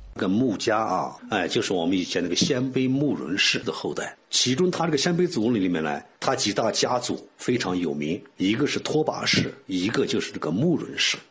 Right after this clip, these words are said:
这两个家族是他们的名门望族。现在呢，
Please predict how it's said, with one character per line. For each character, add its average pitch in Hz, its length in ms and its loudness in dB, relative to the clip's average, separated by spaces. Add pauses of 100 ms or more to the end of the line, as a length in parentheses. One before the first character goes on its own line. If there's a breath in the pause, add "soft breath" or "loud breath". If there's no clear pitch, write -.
(160)
这 156 120 0
两 104 140 2
个 87 80 0
家 95 200 -2
族 82 140 -6
是 - 120 -10
他 95 120 -6
们 87 80 -4
的 80 120 -4
名 82 260 0
门 120 200 2
望 147 200 0
族。 - 180 -4 (220)
现 196 280 2
在 156 140 2
呢， 101 240 0